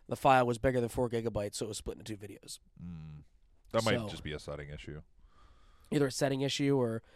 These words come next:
Speaker 1: that's just how it is, 'cause
Speaker 2: Yeah.
Speaker 1: it's not a video recorder.
Speaker 2: Right.
Speaker 1: You know what I'm saying? It's not a video camera.
Speaker 2: Yeah.
Speaker 1: It's designed for taking pictures.
Speaker 2: Right.
Speaker 1: But
Speaker 2: Yeah, I don't,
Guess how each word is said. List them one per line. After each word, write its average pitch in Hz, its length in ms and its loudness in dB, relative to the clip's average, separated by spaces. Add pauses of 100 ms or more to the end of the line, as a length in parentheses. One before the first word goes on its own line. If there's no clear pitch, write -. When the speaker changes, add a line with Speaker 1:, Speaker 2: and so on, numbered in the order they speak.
(180)
Speaker 1:
that's 127 180 4
just 120 180 -4
how 120 180 2
it 117 80 0
is, 117 160 0
'cause 151 140 0
Speaker 2:
Yeah. 135 60 -4
Speaker 1:
it's - 100 -6
not 123 160 2
a 107 140 -6 (920)
video 135 440 4
recorder. 143 680 2
Speaker 2:
Right. 80 340 0
Speaker 1:
You 127 80 -2
know 127 60 -2
what 117 60 -2
I'm 117 60 -8
saying? 127 200 -2
It's 117 100 -6
not 127 100 0
a 110 40 -2
video 120 280 2
camera. 127 480 2
Speaker 2:
Yeah. 71 260 -6 (560)
Speaker 1:
It's - 160 -14
designed 101 460 -8
for 98 140 -12
taking - 340 -10
pictures. 110 480 -4 (460)
Speaker 2:
Right. 80 220 -4
Speaker 1:
But 98 240 -4 (640)
Speaker 2:
Yeah, 80 260 -8
I 76 40 -6
don't, 78 220 -8